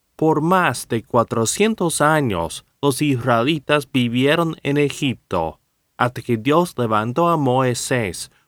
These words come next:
un líder, para llevarlos de nuevo a su tierra. Muchas veces referimos a Abraham,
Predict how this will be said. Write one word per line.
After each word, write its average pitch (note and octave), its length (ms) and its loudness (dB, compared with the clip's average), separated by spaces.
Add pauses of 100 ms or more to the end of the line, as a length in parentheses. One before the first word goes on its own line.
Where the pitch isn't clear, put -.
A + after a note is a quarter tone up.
un D#3 260 2
líder, A#2+ 560 0
para C3 160 0
llevarlos C3 800 0
de C#3+ 160 0
nuevo C3+ 500 0
a A#2 120 0
su C3 180 -6
tierra. F2+ 600 -2 (1080)
Muchas C#3+ 360 2
veces A#2+ 380 0
referimos B2+ 800 2
a F#2 160 0
Abraham, C3 500 0